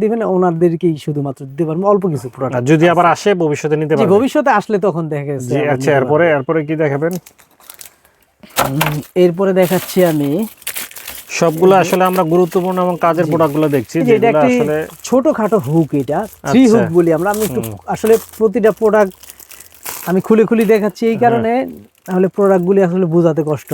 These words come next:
Speaker 1: হয় বা সবাই বুঝবেও না।
Speaker 2: হ্যাঁ, আপনি ওই যে আয়নাটা লাগান, দেখি এই
Speaker 1: জি।
Speaker 2: আয়নাটা।
Speaker 1: যেমন আমি
Speaker 2: হুম।
Speaker 1: এইখানেই লাগালাম,
Speaker 2: হ্যাঁ।
Speaker 1: এখানে লাগালাম। আপনার এই
Speaker 2: আচ্ছা।
Speaker 1: সাইডে কিন্তু এটা ডাবল সাইডের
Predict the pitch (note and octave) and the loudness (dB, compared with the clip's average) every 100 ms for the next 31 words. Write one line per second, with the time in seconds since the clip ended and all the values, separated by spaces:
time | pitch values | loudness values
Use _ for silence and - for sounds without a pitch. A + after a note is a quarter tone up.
0 | C#3+ F#3+ F#3+ D#3 - D3 C#3+ C#3+ C3 B2+ | -4 -4 -6 -10 -6 -4 -2 -4 -4 -6
1 | A2+ A#2+ A#2 C3+ B2+ E3 D#3 D#3+ D#3+ D#3 | -4 -4 -2 0 4 4 4 2 2 2
2 | D#3 C#3 D3 D3+ C3 C#3 C3 C3+ C3+ C3 | 0 0 -2 -4 -6 -4 -2 -2 -2 -4
3 | B2+ D#3+ D3+ _ _ B3 B3 A3+ A3 F#3+ | -6 -8 -10 _ _ 2 2 4 4 2
4 | F#3+ F3 D#3 C#3+ A#2+ G2 F#2 A#2+ _ _ | 0 0 0 -4 -6 -10 -12 -18 _ _
5 | - F#3+ F#3+ E3+ F#3+ G#3 B3 A3 G#3 - | -4 0 2 4 4 4 2 0 -2 2
6 | A#3+ B3+ A#3+ A#3+ B3 A3 F3 F#3 G3+ G#3+ | 2 4 2 2 2 2 2 2 0 -2
7 | F3 | -4